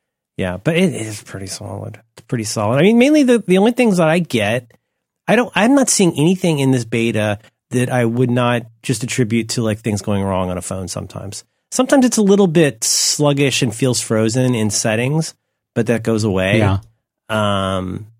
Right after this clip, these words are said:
Speaker 1: I have not had any catastrophic problems.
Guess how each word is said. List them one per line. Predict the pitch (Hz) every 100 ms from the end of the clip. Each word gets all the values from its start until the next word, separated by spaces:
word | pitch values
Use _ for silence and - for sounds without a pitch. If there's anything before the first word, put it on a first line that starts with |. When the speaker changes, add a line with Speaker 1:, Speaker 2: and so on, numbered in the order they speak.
| _ -
Speaker 1:
I | 113
have | 135
not | 135 127 123 123
had | - 131 127 123 120
any | 117 117 117 117 110 110 _ _ _ _ _ _ _ _ _ _
catastrophic | - 101 95 101 - -
problems. | 98 87 98 - -